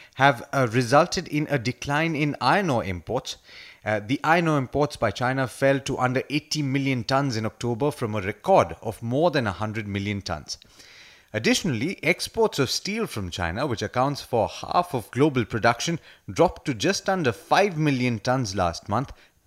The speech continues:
down from September's five point one four million. This is the lowest since twenty fourteen, a far cry from the monthly peak in late twenty fifteen when they exceeded eleven million tons.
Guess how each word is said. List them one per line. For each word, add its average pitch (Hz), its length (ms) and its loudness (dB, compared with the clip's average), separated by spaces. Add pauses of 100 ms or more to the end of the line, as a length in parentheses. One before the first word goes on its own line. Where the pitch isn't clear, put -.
down 143 300 6
from 120 220 -4
September's 151 580 2
five 147 320 2
point 135 260 2
one 135 180 2
four 151 200 -2
million. 120 540 0 (680)
This 180 200 0
is 214 100 -4
the 214 80 2
lowest 139 680 4
since 147 260 -2
twenty 139 360 -2
fourteen, 151 540 -2 (300)
a 95 120 0
far 156 280 4
cry 180 300 4
from 127 240 -2
the 104 40 2
monthly 135 400 0
peak - 400 -6
in 107 320 0
late 202 280 -2
twenty 104 300 -2
fifteen 101 460 -4 (220)
when 98 180 0
they 98 100 2
exceeded 127 600 -2
eleven 120 540 4
million 85 320 -2
tons. 80 380 -6